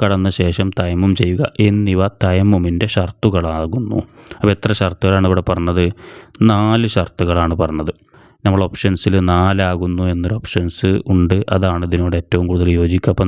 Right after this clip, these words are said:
നാലാകുന്നു എന്നാണ് അവിടെ ആൻസർ ചെയ്തേണ്ടത്. പരീക്ഷയ്ക്ക് ചിലപ്പോൾ തയമ്മുമിൻ്റെ ഷർത്തുകൾ മുഴുവനായിട്ട് എഴുതാൻ ചോദിക്കാം, അല്ലെങ്കിൽ രണ്ടെണ്ണോ മൂന്നെണ്ണോ ഒക്കെ എഴുതാൻ വേണ്ടി പറയാം, ചിലപ്പോൾ ഓരോന്ന് വീതം എഴുതാമെന്നൊക്കെ പറയാം. അപ്പോൾ ഈ കാര്യങ്ങളൊക്കെ പഠിച്ചു വെക്കുക. ശുദ്ധിയുള്ള തനിച്ച പൊടിമണ്ണായിരിക്കുക,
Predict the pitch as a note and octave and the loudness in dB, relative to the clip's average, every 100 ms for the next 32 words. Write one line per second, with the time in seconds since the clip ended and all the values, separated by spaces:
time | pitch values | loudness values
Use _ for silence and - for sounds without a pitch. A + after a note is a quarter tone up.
0 | F2+ F2+ F#2 F2+ E2+ F2 F2 F2 E2+ E2 | 0 0 0 0 -2 -4 -2 -2 -2 -2
1 | F2 F2 F#2+ F#2 F#2 F2+ F2 C#3+ F2 C3+ | 0 0 0 -2 -2 -2 0 -2 -2 -4
2 | - - - F#2 F#2+ - G2 G2+ G2 - | -10 -14 -4 0 0 0 0 2 2 2
3 | G2+ G2+ G#2 F#2+ F#2+ G2 G2 F#2+ G2 F#2 | 2 2 2 2 2 2 2 2 0 -2
4 | - F#2+ F#2+ B2+ - _ _ _ G#2 G2 | 0 2 0 -4 -12 _ _ _ -4 0
5 | F#2+ F#2+ G2 F#2 G2 F#2+ G2 F#2+ F#2 G2 | 2 2 0 0 0 2 2 2 2 0
6 | F#2 - F#2+ F#2 F#2 F2+ F2+ F#2+ F#2+ F#2 | -2 0 0 2 2 0 0 0 0 2
7 | F#2+ G2 F#2+ G2 F#2+ G2 G2 - F#2+ F#2+ | 2 2 2 2 2 2 0 0 -2 -2
8 | F#2+ E3 - G2 G2 - G2+ G#2 A2 A2+ | -2 -8 -4 -2 0 2 2 4 4 4
9 | A2+ G#2+ G#2+ G2+ G2+ G#2 G#2+ G#2+ G#2 G2+ | 4 4 2 2 2 2 0 -2 -2 0
10 | F2+ - - - - - G2+ A2 G2+ F#2+ | -2 -6 -12 -20 -20 -6 0 2 2 0
11 | F2+ F2+ F2+ F#2 B2 - F2+ F2 - - | 0 0 0 0 -2 0 0 0 -2 -4
12 | - - - - - F#2 F2+ F#2+ F#2 F#2 | -8 -20 -20 -10 -2 0 2 0 0 0
13 | F#2 F2+ - F#2+ F2+ F#2 F#2 F#2+ F#2 F#2 | 0 0 -2 0 2 2 4 4 4 2
14 | - F#2+ | 2 2